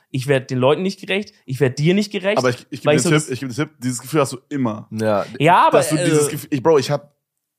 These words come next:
Speaker 2: seit ich das mache, hab ich das Gefühl, ich mach nicht genug.
Speaker 1: Ja, Bro,
Speaker 2: Also
Speaker 1: aber
Speaker 2: es
Speaker 1: also,
Speaker 2: ist
Speaker 1: da
Speaker 2: lästig
Speaker 1: muss
Speaker 2: dann so
Speaker 1: man,
Speaker 2: nach, weil ich
Speaker 1: ich,
Speaker 2: mich damit
Speaker 1: ich,
Speaker 2: beschäftige.
Speaker 3: Der
Speaker 1: ich möchte, dass
Speaker 3: Zukunftsdominik
Speaker 1: es weg
Speaker 3: wird's
Speaker 1: geht.
Speaker 3: dir danken, glaub mir.
Speaker 2: Ja.
Speaker 1: Ja, aber ich denk so, guck mal, ich bin in dieser Chance und in der bin ich ja auch halt zum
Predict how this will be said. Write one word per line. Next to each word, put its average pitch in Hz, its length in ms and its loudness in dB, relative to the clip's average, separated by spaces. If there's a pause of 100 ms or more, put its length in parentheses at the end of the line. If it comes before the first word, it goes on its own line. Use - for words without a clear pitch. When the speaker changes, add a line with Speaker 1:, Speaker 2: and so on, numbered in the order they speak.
(160)
Speaker 2:
seit 147 380 0
ich 156 80 -14
das - 160 -16
mache, 131 300 -8
hab 120 100 -6
ich 113 60 -18
das - 140 -14
Gefühl, 120 240 -12
ich 113 100 -12
mach 113 180 -8
nicht 117 240 -10
genug. 107 340 -16 (680)
Speaker 1:
Ja, 175 160 2
Bro, 185 120 0
Speaker 2:
Also 190 100 0
Speaker 1:
aber 165 100 -2
Speaker 2:
es 165 60 -4
Speaker 1:
also, 170 100 -4
Speaker 2:
ist 160 100 -4
Speaker 1:
da 165 60 4
Speaker 2:
lästig 180 100 2
Speaker 1:
muss 226 80 2
Speaker 2:
dann - 100 -2
so 190 60 -2
Speaker 1:
man, 123 100 -2
Speaker 2:
nach, 120 280 -2
weil - 80 0
ich 131 60 -4
Speaker 1:
ich, - 40 -8
Speaker 2:
mich 113 80 -10
damit 113 220 -6
Speaker 1:
ich, - 80 -16
Speaker 2:
beschäftige. 156 180 2
Speaker 3:
Der - 180 -2
Speaker 1:
ich 208 60 -2
möchte, 175 40 2
dass 190 200 6
Speaker 3:
Zukunftsdominik 196 300 4
Speaker 1:
es 143 120 0
weg 170 100 2
Speaker 3:
wird's 170 140 0
Speaker 1:
geht. 135 80 -2
Speaker 3:
dir 147 120 2
danken, 113 640 -4
glaub 104 300 -4
mir. 98 200 -12
Speaker 2:
Ja. 110 340 -8
Speaker 1:
Ja, 147 160 4
aber 208 100 2
ich 185 100 0
denk 208 160 -2
so, 185 120 -6
guck 220 120 -4
mal, 196 140 0
ich 160 120 -6
bin 202 120 -6
in 208 100 -4
dieser 185 220 -4
Chance 196 400 2
und 160 80 -4
in 151 80 -6
der 151 100 2
bin 165 180 -2
ich 175 100 -4
ja - 100 2
auch 160 140 2
halt 156 160 0
zum 147 200 -6